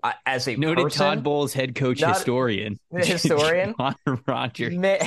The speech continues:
Speaker 1: <laughs> yes. Man, I really like Todd Bowles as a, as a person and as a head coach. And I really like Todd Bowles as a defensive coordinator.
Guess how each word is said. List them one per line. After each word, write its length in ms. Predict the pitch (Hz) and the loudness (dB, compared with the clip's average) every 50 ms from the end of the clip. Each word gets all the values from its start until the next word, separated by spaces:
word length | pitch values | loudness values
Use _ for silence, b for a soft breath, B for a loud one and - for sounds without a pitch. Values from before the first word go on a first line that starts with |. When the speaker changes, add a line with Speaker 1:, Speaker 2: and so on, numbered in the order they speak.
| - - | -4 -6
Speaker 1:
<laughs> 180 | - - _ - | -14 -20 _ -8
yes. 480 | 160 160 151 123 - - - - - - _ _ _ b b b b b b b b _ - | -4 -2 -2 -2 -4 -8 -12 -16 -18 -20 _ _ _ b b b b b b b b _ -8
Man, 580 | 151 175 196 208 202 180 151 127 113 98 92 - _ _ _ _ _ | -4 -2 0 2 2 0 0 -2 -4 -6 -10 -16 _ _ _ _ _
I 160 | - 240 277 262 | -2 0 2 2
really 580 | 202 165 156 151 160 165 165 160 139 139 131 | 0 0 0 0 0 0 0 0 0 0 0
like 340 | 127 120 117 113 107 101 - | 0 0 0 -2 -2 -4 -6
Todd 340 | - 127 110 98 92 95 95 | -6 -4 -4 -4 -4 -6 -6
Bowles 500 | 110 104 98 92 90 76 - - - - _ _ _ _ _ _ - | -4 -4 -4 -4 -4 -6 -8 -10 -14 -16 _ _ _ _ _ _ -4
as 260 | 135 139 143 143 127 | -2 -2 0 0 0
a, 240 | 139 131 123 120 - _ - | 0 0 0 -2 -4 _ -4
as 280 | 131 131 127 120 123 131 | -2 -2 -2 -2 -2 -4
a 80 | 120 | -4
person 680 | 107 - - 117 107 101 92 - - 104 76 71 - _ _ _ _ _ _ _ _ _ _ _ _ | -4 -6 -6 -4 -4 -4 -4 -6 -10 -12 -12 -14 -18 _ _ _ _ _ _ _ _ _ _ _ _
and 720 | - 151 151 151 147 143 139 135 135 135 127 123 120 107 - - _ _ _ _ _ _ _ _ _ _ _ _ _ _ - | -4 -2 0 0 0 0 0 0 0 -2 -2 -4 -6 -8 -10 -14 _ _ _ _ _ _ _ _ _ _ _ _ _ _ -4
as 240 | 165 175 180 170 196 | -2 -2 0 0 0
a 120 | 208 175 | 0 0
head 260 | 156 175 170 170 131 | 2 0 0 0 -2
coach. 460 | - - 139 131 127 147 165 - - - | 0 0 2 2 2 2 0 -4 -4 -2
And 100 | 196 202 | -2 0
I 100 | 202 220 | 0 0
really 260 | 214 208 214 214 214 | 0 2 2 2 2
like 160 | 208 202 190 | 2 0 0
Todd 260 | - 196 175 170 147 | 0 0 -2 0 0
Bowles 260 | 131 139 143 147 143 143 | 0 0 0 0 -2 -6
as 80 | 131 127 | -8 -8
a 60 | 123 | -8
defensive 480 | 110 117 110 110 120 107 104 - 107 | -8 -8 -8 -8 -8 -8 -8 -8 -8
coordinator. 540 | - - 104 92 82 87 80 71 69 87 - | -6 -6 -6 -6 -6 -8 -10 -10 -10 -14 -16